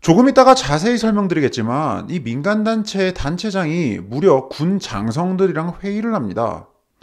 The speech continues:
그러면서 그 자리에서 군 간부들에게 갑질을 했다는 논란도 일으켰죠. 이렇게 대한민국 군대와 그 지휘부를 쥐락펴락 하다 보니까 많은 분들이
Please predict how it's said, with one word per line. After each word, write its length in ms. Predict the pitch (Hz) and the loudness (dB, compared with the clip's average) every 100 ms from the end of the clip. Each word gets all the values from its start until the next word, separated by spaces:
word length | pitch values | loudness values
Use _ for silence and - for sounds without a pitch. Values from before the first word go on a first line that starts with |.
| _ | _
그러면서 840 | - 190 190 131 170 170 107 82 - | 4 6 6 4 6 6 6 0 -4
그 100 | 147 | 2
자리에서 480 | 196 196 180 190 185 | 4 4 4 0 -6
군 360 | - 156 190 | -4 -2 -2
간부들에게 760 | - 120 156 180 180 160 165 170 | -4 -6 -4 -4 -2 -2 -4 -6
갑질을 520 | - - - 214 196 | -10 -10 -6 -2 -2
했다는 300 | 156 143 147 | 0 -2 -2
논란도 400 | 113 139 156 113 | -2 -2 -4 -4
일으켰죠. 640 | 95 - 92 - 113 87 _ _ _ - _ _ 185 | -4 -6 -12 -6 -6 -6 _ _ _ -20 _ _ 4
이렇게 340 | 233 240 240 | 4 6 4
대한민국 680 | - 131 170 208 226 220 202 | 6 6 6 4 2 0 -4
군대와 460 | 135 135 165 160 | -4 2 4 4
그 200 | 160 156 | 4 -2
지휘부를 960 | 156 - 143 180 220 - 123 143 156 101 | -2 -4 -2 0 -2 0 0 2 2 2
쥐락펴락 560 | - 139 170 170 160 127 | 0 0 0 0 -2 0
하다 160 | 117 | -2
보니까 600 | 104 95 98 127 113 85 - - _ | -4 -8 -6 -4 -4 -6 -12 -20 _
많은 440 | 104 113 147 185 | -4 -2 0 -2
분들이 500 | 185 185 131 101 117 | 0 0 0 -2 -4